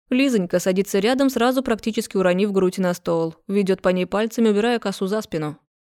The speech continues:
"Надо бы позвонить Никите, пригласить его на пару дней сюда. Мой друг ой как любит вот такие типажи. Да он всех баб любит без разбора.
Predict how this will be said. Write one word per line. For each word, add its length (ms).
"Надо 300
бы 80
позвонить 440
Никите, 460
пригласить 480
его 100
на 120
пару 220
дней 260
сюда. 400
Мой 240
друг 380
ой 120
как 220
любит 240
вот 200
такие 280
типажи. 720
Да 140
он 140
всех 260
баб 220
любит 240
без 140
разбора. 600